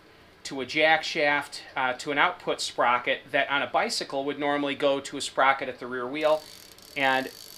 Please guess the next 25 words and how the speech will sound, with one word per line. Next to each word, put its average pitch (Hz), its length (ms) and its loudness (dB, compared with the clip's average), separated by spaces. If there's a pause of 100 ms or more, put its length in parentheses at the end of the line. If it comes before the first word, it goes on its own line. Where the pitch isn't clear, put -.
(140)
this 156 240 2
freewheels. 147 840 -2 (400)
So 143 440 4
as 156 260 4
the 165 100 -8
unit 156 280 -4
drives 135 320 2
forward, 190 500 4
the 143 60 -8
freewheel 147 440 -2
grabs, 127 540 2
but - 300 -2
then, 131 320 -2 (360)
uh, 131 240 2
when 139 360 -2 (480)
normally 151 480 2
a 147 120 0 (120)
bicycle 143 640 2
would 139 120 -6
be 123 120 -8
coasting 185 500 -4
forward, 131 460 -4
this 131 180 -6
would 117 100 -10
freewheel. 123 800 -6